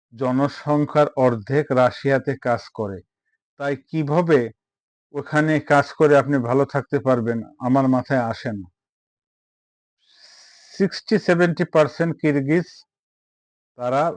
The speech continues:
রাশিয়াতে এসে কাজ করে, আর তারাই অফার করছে বাংলাদেশ থেকে, বিভিন্ন মিথ্যা কথা বলে নিয়ে আসছেন। কিছুদিন আগে আমার সাথে পনেরো জন, আহ, ছেলে যোগাযোগ করেছিল যে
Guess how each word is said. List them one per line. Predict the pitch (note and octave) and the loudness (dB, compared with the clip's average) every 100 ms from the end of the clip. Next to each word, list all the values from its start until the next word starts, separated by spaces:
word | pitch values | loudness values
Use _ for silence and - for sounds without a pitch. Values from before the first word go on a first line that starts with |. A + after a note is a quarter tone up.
| C#3+ C3 | -2 0
রাশিয়াতে | B2+ - C3+ C3 C#3 C3 | 0 0 0 0 0 0
এসে | B2 D#3+ D#3+ | -2 -4 -4
কাজ | - A#2+ - - | -2 -4 -6 -10
করে, | A#2 G#2+ G2 _ _ _ _ | -8 -8 -12 _ _ _ _
আর | A2+ - | -20 -4
তারাই | C3 D3 F3+ | 0 4 4
অফার | D#3 D3+ D#3 | 4 2 0
করছে | - D3 - D3 | 2 -2 0 0
বাংলাদেশ | C3+ C3+ C3 C3 C3 - | 2 2 2 2 -2 -6
থেকে, | B2+ D3+ | -4 -2
বিভিন্ন | C3 B2+ C3 C3+ C3+ | 0 0 2 2 2
মিথ্যা | C3 - C#3+ B2+ | 0 0 -4 -2
কথা | B2+ C#3+ | -2 0
বলে | C3 B2+ C3+ F3+ - _ _ - | 0 2 2 2 -2 _ _ -10
নিয়ে | C3+ B2+ | -6 -4
আসছেন। | A#2 - - A2 F#2 _ _ _ _ _ _ _ _ _ _ _ _ - | -6 -10 -12 -12 -12 _ _ _ _ _ _ _ _ _ _ _ _ -10
কিছুদিন | D3+ F3+ F#3 F3 | -8 0 2 4
আগে | D3+ C#3+ | 4 6
আমার | D3+ C#3+ C#3+ | 4 4 0
সাথে | - C#3+ D#3 C3+ | -2 -6 -4 0
পনেরো | C#3+ C#3 C#3 | 2 4 4
জন, | C#3+ D3+ C#3 _ _ - C3+ | 4 2 -4 _ _ -8 -2
আহ, | B2+ B2 B2 B2 B2 B2 A2+ | 0 0 0 -2 -2 -4 -6
ছেলে | - C#3 C#3+ | -2 2 2
যোগাযোগ | C3+ C3 C3+ C3 - | 2 2 0 -2 -2
করেছিল | C3+ B2+ C#3+ D3+ D3 | -2 -2 2 4 4
যে | C3+ | 2